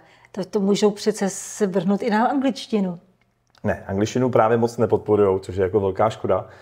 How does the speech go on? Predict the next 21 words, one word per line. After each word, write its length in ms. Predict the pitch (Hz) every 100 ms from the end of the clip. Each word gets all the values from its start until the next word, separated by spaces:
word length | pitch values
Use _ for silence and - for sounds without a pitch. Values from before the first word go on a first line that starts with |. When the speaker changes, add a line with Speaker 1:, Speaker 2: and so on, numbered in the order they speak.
| - - _
Speaker 2:
Byli 160 | - 101
jsme 80 | 107
na 60 |
takový 120 | 101 104
jediný 140 | 107
restauraci, 600 | 104 - 101 101 - 104
kde 540 | 101 101 98 95 95 - - - 107
neuměl 340 | 107 110 95
číšník 360 | - 104 123 120
anglicky, 640 | 113 113 - 123 117 113
eh, 40 | 110 98 95 92 87 87 87 - _ _
prodavačka 540 | 92 92 104 110 - 110
anglicky, 440 | 104 104 - 101
ten 160 | 90 90
barman 340 | 92 110 113
anglicky, 420 | 110 113 - -
nikdo 260 | 92 - 104
vlastně 200 | 101 104
tam 80 | 101
neměl 160 | 98 -
anglicky. 500 | 90 92 - 123